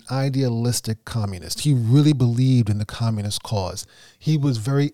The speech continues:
adamant about pushing communist policies forward and killing, squashing, destroying, wiping out any sort of dissent against that. He pursued this land redistribution program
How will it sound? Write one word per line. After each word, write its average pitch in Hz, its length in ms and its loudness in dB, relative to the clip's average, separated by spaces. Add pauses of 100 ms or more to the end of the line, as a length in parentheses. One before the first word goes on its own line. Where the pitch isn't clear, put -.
(120)
adamant 117 560 -4
about 107 280 -8
pushing 151 520 -4
communist 131 680 -6
policies 117 600 -6
forward 110 560 -4 (400)
and 123 420 -2 (100)
killing, 160 520 -2
squashing, - 800 -2
destroying, 139 920 -4
wiping 165 400 -2
out 147 200 0
any 170 220 -2
sort 160 220 0
of 143 100 0
dissent 135 460 -4
against 117 340 -4
that. 92 200 -10 (800)
He 165 200 0
pursued 208 640 2
this 151 260 2 (240)
land 151 500 0
redistribution 147 840 -2
program 117 600 -2